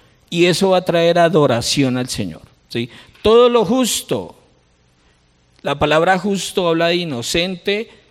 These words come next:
y santo, viene de la palabra derecho, recto o justicia, ¿m? Es decir, todo en aquello que está en, en, en armonía con el carácter justo y santo de Dios.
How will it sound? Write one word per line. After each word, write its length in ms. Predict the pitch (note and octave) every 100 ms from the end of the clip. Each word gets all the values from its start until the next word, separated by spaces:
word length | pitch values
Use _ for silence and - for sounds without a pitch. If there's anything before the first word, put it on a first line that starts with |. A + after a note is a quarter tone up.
| _ -
y 160 | A#2+
santo, 640 | A#2+ - E3+ D#3+ C3+ G2+ - _ _ _ _
viene 440 | A#2 C#3+ D#3 F3
de 40 | F3+
la 160 | E3+
palabra 460 | E3 C3+ C3 D3+ E3
derecho, 840 | D#3 C#3 C3 D#3 F#3 - A3 - -
recto 800 | D3+ F3+ G3 - - A3 A#3 -
o 160 | C#3
justicia, 800 | A#2+ B2 - - G#3 - - F2 - _ _ _ _ -
¿m? 200 | B2 F#3+ _ - _ _ _ _ _ _ _ _ _ _ _
Es 140 | A#2+ C3+
decir, 460 | D#3+ F3+ D#3+ A2
todo 240 | - E3+ G3+
en 100 | G#3
aquello 440 | F#3+ - E3 F3+
que 120 | F3
está 260 | E3 - C#3+
en, 220 | D3+ D#3 -
en, 420 | C#3 D3+ D3+ D3+ -
en 200 | C3+ D3+
armonía 640 | D3 C#3+ C#3+ C#3+ E3+ G#3+
con 160 | F#3 D#3+
el 160 | D3+
carácter 480 | D3 B2+ C3 - D#3
justo 800 | - G3 F#3+ - A3 A3 C4 -
y 140 | C3
santo 600 | B2+ - C#3+ D#3 - D#3+
de 160 | D#3+ A2+
Dios. 540 | A2 G#2 - - -